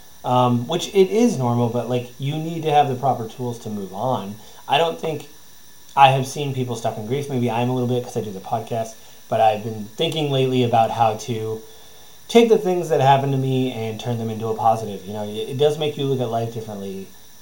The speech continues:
Uh, having lost someone, I've talked about it on the podcast, uh, you maybe have a little bit more empathy for people because you see how bad it could get. Um, anyway,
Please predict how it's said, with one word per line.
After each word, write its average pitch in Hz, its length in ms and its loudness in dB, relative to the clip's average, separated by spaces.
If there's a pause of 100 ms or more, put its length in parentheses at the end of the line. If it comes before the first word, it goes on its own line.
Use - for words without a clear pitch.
(220)
Uh, 101 200 -4
having 101 200 -8
lost 113 240 0
someone, 117 160 -6
I've 98 100 -10
talked - 280 -10
about 98 140 -10
it 92 100 -14
on 92 60 -16
the 95 140 -14
podcast, 107 640 -6 (140)
uh, 95 460 -10
you 120 100 -6
maybe 117 220 -4
have 117 120 -6
a 127 40 -8
little 127 160 -4
bit 110 80 -8
more 101 200 -12
empathy 135 340 -12
for 139 120 -10
people 147 380 -12 (520)
because 98 300 -14
you 98 60 -12
see 123 240 -2
how 113 100 -2
bad 98 200 -6
it - 120 -16
could 147 160 -8
get. 160 260 -2 (600)
Um, 110 540 0 (2000)
anyway, 117 260 -6